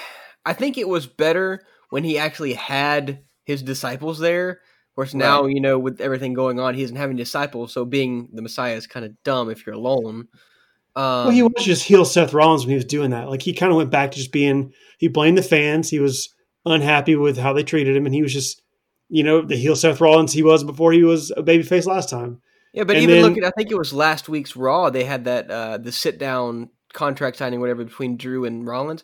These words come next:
Speaker 1: I loved that. That was some of the best promo work I've seen from W W E in a long time. It was really good.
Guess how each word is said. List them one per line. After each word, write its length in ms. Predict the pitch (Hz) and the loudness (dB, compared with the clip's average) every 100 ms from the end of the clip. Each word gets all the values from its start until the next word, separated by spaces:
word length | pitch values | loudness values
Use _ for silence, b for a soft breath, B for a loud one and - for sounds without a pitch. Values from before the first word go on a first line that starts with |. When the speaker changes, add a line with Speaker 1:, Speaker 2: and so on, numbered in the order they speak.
| B B | B B
Speaker 1:
I 80 | 262 | -4
loved 440 | 208 127 185 214 - | -2 2 2 0 -10
that. 320 | 113 110 - b b | -10 -10 -16 b b
That 80 | 180 | -4
was 100 | 233 | -4
some 140 | 226 180 | -2 -4
of 60 | |
the 60 | 147 | -2
best 300 | 156 156 - | -2 -2 -2
promo 260 | 165 151 | -2 0
work 200 | 147 139 - | -2 -2 -4
I've 160 | 143 | -8
seen 260 | - 147 143 | -6 -8 -8
from 140 | 139 | -6
W 180 | 131 135 | -6 -4
W 160 | 131 139 | -4 -4
E 20 | |
in 60 | 151 | -4
a 60 | |
long 320 | 170 196 240 - | -2 -2 -4 -6
time. 400 | 123 104 71 - _ _ _ - | -10 -12 -14 -20 _ _ _ -14
It 60 | |
was 180 | 160 156 | -12 -8
really 240 | 202 233 196 | -4 -4 -2
good. 400 | 247 196 110 | -2 -2 -4